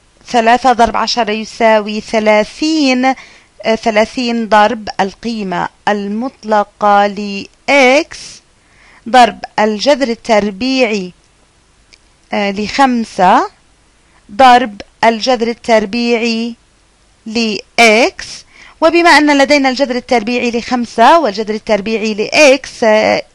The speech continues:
إذا يمكن أن ندمجهما تحت جذر واحد، آم، أي يصبح الجذر التربيعي لخمسة إكس،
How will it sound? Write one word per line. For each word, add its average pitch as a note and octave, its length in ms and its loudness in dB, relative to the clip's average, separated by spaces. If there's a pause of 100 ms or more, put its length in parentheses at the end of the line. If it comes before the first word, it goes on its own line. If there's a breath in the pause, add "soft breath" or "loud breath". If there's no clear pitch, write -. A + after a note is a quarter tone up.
إذا A#3 160 0
يمكن G#3+ 420 -6
أن G#3 200 -6
ندمجهما A3 440 -4
تحت A3+ 300 -6
جذر G#3 340 -6
واحد، C4 920 2 (1800 soft breath)
آم، B3 560 2 (120)
أي B3 120 0
يصبح B3 300 -4
الجذر A3+ 240 -4
التربيعي A#3 600 -2
لخمسة A3+ 520 -2 (160)
إكس، D#4 420 2